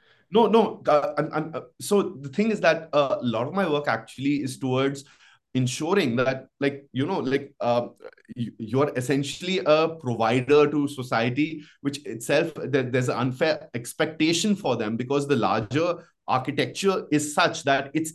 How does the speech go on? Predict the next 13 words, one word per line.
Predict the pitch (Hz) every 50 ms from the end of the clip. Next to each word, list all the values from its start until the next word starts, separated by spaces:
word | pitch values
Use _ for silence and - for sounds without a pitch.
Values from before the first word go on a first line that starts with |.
| - -
easier | 151 156 165 160 160 190 214 233 226
for | 214 220 - - 185 156 147
them | 147 135 135 143 - - - - _
to | 156 151 151 147 -
actually | - 135 135 131 131 - - 147 147 147 147 151 147 147 -
communicate | - 139 131 139 151 156 160 151 - - 165 165 165 165
in | 160 151 143 135
a | 131
way | 123 123 131 139 156 165
where | 151 127 - 120 113 127 131 135 131
the | 135 135
current | 131 - 120 113 120 120 123
is, | 131 123 - -